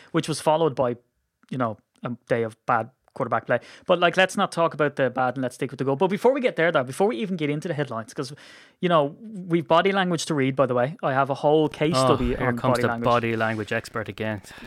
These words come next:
Speaker 1: Thank you. Thank you. I studied, uh, for many a year, um, to get that accolade. I appreciate
Speaker 2: What,
Speaker 1: the,
Speaker 2: creeping
Speaker 1: um,
Speaker 2: on people? Just creeping.
Speaker 1: Yes. Uh, fold your hands. Cross.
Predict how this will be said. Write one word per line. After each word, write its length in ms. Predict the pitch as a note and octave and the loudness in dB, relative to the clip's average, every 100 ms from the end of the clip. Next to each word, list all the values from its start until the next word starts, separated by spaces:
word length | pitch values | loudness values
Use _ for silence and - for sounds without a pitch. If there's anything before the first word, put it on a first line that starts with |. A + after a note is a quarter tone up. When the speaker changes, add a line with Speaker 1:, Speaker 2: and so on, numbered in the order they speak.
| - | -12
Speaker 1:
Thank 360 | - D3 D3+ - | -8 -6 -6 -2
you. 180 | C3+ D#3+ - _ | -2 -2 -12 _
Thank 220 | - B2 A2 | -8 -8 -6
you. 160 | C3 | -6
I 120 | C3 | -4
studied, 420 | A#2+ - B2 B2 - - | -6 -8 -6 -8 -10 -14
uh, 140 | B2 | -12
for 140 | - | -8
many 240 | A#2 B2 C3 | -8 -6 -6
a 40 | |
year, 320 | A2 A#2 C3 - | -6 -8 -10 -12
um, 280 | C#3 B2 A#2+ | -12 -12 -12
to 100 | C3 | -10
get 140 | B2 | -10
that 200 | - A#2+ - | -8 -8 -8
accolade. 400 | C3+ B2+ C3 D#3+ G#3+ | -12 -10 -10 -10 -10
I 60 | C3 | -12
appreciate 380 | - C3 C3+ C3+ | -8 -8 -4 0
Speaker 2:
What, 140 | A#2+ | 0
Speaker 1:
the, 40 | A#2 | 0
Speaker 2:
creeping 360 | C3 B2+ E3 | 2 2 2
Speaker 1:
um, 60 | E3 | 0
Speaker 2:
on 60 | D3+ | 2
people? 360 | F#3+ A2+ A3+ - | -2 -2 -4 -8
Just 320 | - C3+ - - | -10 -10 -10 -14
creeping. 540 | - B2 A2 A#2 D3 - - _ - _ _ _ - | -10 -6 -6 -6 -12 -16 -20 _ -20 _ _ _ -6
Speaker 1:
Yes. 300 | F#3 - - - | -6 -6 -16 -8
Uh, 280 | D3 D3 C#3+ | -4 -2 0
fold 240 | E3+ D#3 | 0 2
your 60 | D3 | 0
hands. 420 | E3+ F#3 - - _ _ _ | -4 -6 -14 -20 _ _ _
Cross. 440 | - E3 F3 - | -6 -6 -6 -14